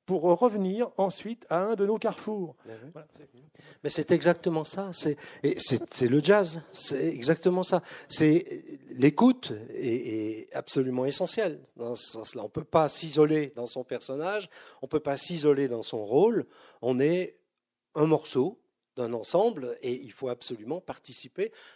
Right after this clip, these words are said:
Speaker 2: à, au travail de l'ensemble. C'est très formateur, l'improvisation. C'est très, très formateur. Et, et là, c'était vraiment, lui, c'était son système de jeu. Il a, il a pas survécu au changement de ce système de jeu.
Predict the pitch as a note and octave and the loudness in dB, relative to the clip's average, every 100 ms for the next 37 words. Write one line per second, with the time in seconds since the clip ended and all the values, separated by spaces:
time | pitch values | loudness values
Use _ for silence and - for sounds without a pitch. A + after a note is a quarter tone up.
0 | - A#2+ C3+ A#2 B2+ A#2+ E3 D3 C3+ A#2+ | -16 -12 -12 -8 -4 -2 -2 -4 -10 -12
1 | B2 A#2+ - - - F3+ - G3+ E3 D3+ | -12 -14 -18 -14 -4 -4 -2 -4 -4 -4
2 | D3 G#3+ B2+ C3 - B2 A#2+ A#2 G#2+ - | -4 -6 -6 -10 -14 -16 -14 -14 -16 -16
3 | _ _ _ _ _ - D#3 - F#3+ - | _ _ _ _ _ -8 -8 -4 -4 -4
4 | F3 F3 E3+ E3 G3+ F3+ - - - C3+ | -4 -2 -4 -4 -4 -6 -10 -18 -4 -2
5 | D3+ C#3 C3 B2+ D3 F3+ B2+ - A2+ B2 | -2 0 -2 0 0 0 -2 -4 -2 -2
6 | D3+ D#3 C3+ F#3+ A2 - A2+ G#2+ - B2 | -2 -4 -8 -8 -10 -10 -10 -10 -14 -14
7 | - A#2 B2 C#3 F#3+ D#3 - C3 - - | -12 -12 -10 -2 -2 -2 -8 -12 -12 -12
8 | _ - F#2 G#2 - C#3+ C3 G#2+ B2 - | _ -20 -18 -18 -8 -6 -6 -8 -14 -14
9 | - G#2+ A2 A2 D#3 B2 - B2+ B2+ E3 | -12 -10 -10 -10 -10 -12 -12 -12 -10 -10
10 | D3+ B2 - C3 - A#2+ A#2 A#2+ - | -10 -14 -16 -16 -16 -16 -16 -16 -16